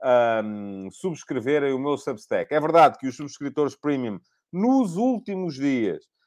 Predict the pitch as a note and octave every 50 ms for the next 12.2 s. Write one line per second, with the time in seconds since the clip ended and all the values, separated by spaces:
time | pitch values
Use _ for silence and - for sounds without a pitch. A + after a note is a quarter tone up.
0 | _ _ - B2+ B2 B2 A#2+ A#2 A2+ A2 A2 G#2+ G#2 G#2 G2+ G2 G2 F#2 - D3
1 | D3 C#3+ C3+ B2 - - D3 C3+ B2+ A#2 A#2+ A#2+ A#2 A#2 - - C3+ A#2+ A2+ G2+
2 | G2+ G2 G2 G#2+ C3 F3+ A3+ B3+ B3+ B3+ - - _ _ _ _ G2+ G#2 F2 E2+
3 | - - G#2+ G#2 G2+ G2 G#2+ G#2 - - C3+ B2+ A#2 A2 G#2 F#2 - A#2 A#2+ B2
4 | C3 B2+ C3+ D3 C3+ B2+ A#2+ - D3 C3+ - - _ _ _ _ - B2 A#2+ A2+
5 | A2 G#2+ - - B2+ B2+ C3+ C#3 C#3+ D3+ F3+ G#3 A#3 - - - - _ _ _
6 | _ - D#3 C#3+ - - D3+ C#3+ C3+ D3+ C#3+ C#3 C3+ C3+ C3+ C3 B2+ B2+ B2+ B2+
7 | C#3+ D3 D3 C3+ A#2+ - - - - D#3 D3 C3+ - - A2+ F#2 - - C#3 B2
8 | A#2+ A#2 - C3+ B2 B2 A#2+ A#2 A#2+ B2+ B2+ A#2+ G#2+ - - D3 C#3 C3 - C#3
9 | B2+ B2+ C3+ B2+ G#2 - - B2+ B2 B2 B2 A#2+ A#2 G#2+ - - B2 A#2 A2 C3+
10 | C3 A#2+ G#2 F#2 E2+ - _ _ _ _ _ _ _ - C3+ C#3 C#3 D3 C#3+ B2+
11 | A#2 G2+ - - - - F#2+ F#2+ F#2 F2+ E2+ - - F#2 F2 D#2+ D#2 D#2 D2+ D2
12 | D2+ D2+ D2 -